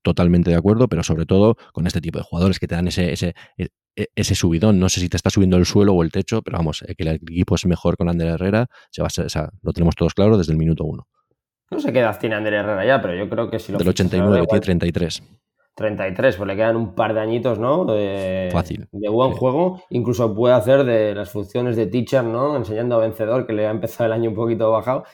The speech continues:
Speaker 2: Incluso a Joan Sancet, ¿no? Que es un jugador bastante parecido. Sí que me recuerda esos movimientos de espaldas, eh, encarando, ¿no? Un poco a Sancet.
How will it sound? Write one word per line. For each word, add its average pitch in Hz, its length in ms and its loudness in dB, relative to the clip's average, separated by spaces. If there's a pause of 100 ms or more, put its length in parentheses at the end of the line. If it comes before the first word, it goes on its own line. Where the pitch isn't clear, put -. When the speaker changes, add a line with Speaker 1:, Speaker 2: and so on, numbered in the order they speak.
Speaker 2:
Incluso 117 300 0
a 107 60 2
Joan 120 180 2
Sancet, 113 400 2
¿no? 120 200 -2
Que 131 60 -2
es 113 40 -2
un 120 80 -2
jugador 117 300 2
bastante 139 420 0
parecido. 98 600 -4 (280)
Sí - 140 -14
que 165 80 0
me 139 80 4
recuerda 117 340 0
esos 107 100 -2
movimientos 117 520 0
de 101 60 -6
espaldas, 117 520 -2
eh, 104 160 -6
encarando, 120 540 -4
¿no? 147 340 -6
Un 107 100 -16
poco 120 200 -6
a - 20 0
Sancet. 101 400 -10